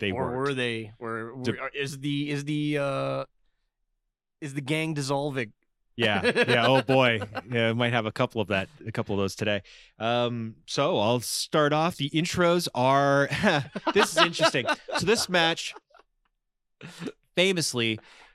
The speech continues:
Speaker 1: um, this match has these promo packages. I think Bret writes about them in the book.
Speaker 2: Yes, he does.
Speaker 1: Everybody's talked about 'em 'cause Bret does a great bit about 'em. Um, these intro movie packages,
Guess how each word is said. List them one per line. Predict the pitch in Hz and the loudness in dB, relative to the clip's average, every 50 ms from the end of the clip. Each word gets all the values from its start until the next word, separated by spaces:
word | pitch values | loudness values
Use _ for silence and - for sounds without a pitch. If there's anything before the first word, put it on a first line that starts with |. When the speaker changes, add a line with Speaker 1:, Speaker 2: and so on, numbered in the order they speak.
| _ _ - | _ _ -4
Speaker 1:
um, | 107 107 107 107 104 101 98 95 92 90 87 85 - _ _ 117 - _ _ _ _ 123 117 | -2 -2 0 0 0 -2 -2 -2 -4 -4 -6 -8 -10 _ _ -20 -20 _ _ _ _ _ -4
this | 117 135 139 135 - - - - - | -2 0 0 0 0 -2 -4 -4 -4
match | 139 131 123 120 120 - - | -2 -2 0 0 -2 -2 -4
has | - 120 113 107 107 104 98 | -4 -2 0 0 0 -2 -4
these | 98 104 101 95 92 92 - - - _ | -4 -4 -2 -2 -2 -2 -4 -6 -8 _
promo | - - 139 127 120 110 104 95 | -2 0 2 2 2 0 -2 -2
packages. | 95 98 92 92 90 - 92 - 95 92 - | -2 -2 -2 -2 -4 -8 -10 -8 -8 -6 -6
I | 98 101 120 | -6 -4 -4
think | - 165 143 - | -2 -4 -4 -2
Bret | - 131 131 - | -2 -2 -2 -2
writes | 110 110 113 - - | -4 -6 -6 -6 -4
about | 110 120 113 110 - | -2 -2 -2 -2 -2
them | 117 110 | -4 -6
in | 107 98 | -4 -4
the | 92 | -4
book. | 87 - - 160 156 151 139 - - | -6 -2 0 0 2 0 0 -4 -8
Speaker 2:
Yes, | 117 117 113 101 - - - | -8 -8 -8 -8 -10 -14 -14
he | 117 | -8
does. | 107 - | -4 -2
Speaker 1:
Everybody's | 175 185 175 156 139 139 135 123 - | -2 0 0 0 0 0 0 0 -2
talked | - 135 123 120 - - | -2 -2 -2 -2 -4 -6
about | 120 - 117 113 | -4 -2 -2 -2
'em | 117 110 | -2 -4
'cause | - - - | -6 -10 -6
Bret | _ 151 147 147 - - | _ -2 -2 -2 -2 -4
does | - 131 110 | -6 -4 -4
a | 113 | -4
great | 95 - 120 113 - _ _ | -4 -4 -4 -4 -4 _ _
bit | - 110 131 - | -4 -4 -4 -4
about | 123 123 110 127 123 123 123 | -6 -6 -2 0 2 2 2
'em. | 123 120 123 - - - _ _ _ _ | 0 0 -4 -8 -14 -20 _ _ _ _
Um, | 95 95 95 98 95 92 95 95 | -12 -8 -8 -8 -8 -8 -10 -8
these | 107 107 107 104 95 - - - - - _ _ | -6 -6 -4 -4 -4 -4 -6 -6 -8 -10 _ _
intro | - 135 139 - - 143 131 123 | -8 -8 -6 -4 -2 -2 -2 0
movie | 120 123 123 117 120 113 | 0 -2 -2 -2 -2 -2
packages, | 123 117 110 107 107 - 110 92 - 101 98 98 98 95 92 - - | 0 0 0 0 -2 -4 -8 -8 -4 -4 -2 -2 -2 -4 -4 -6 -8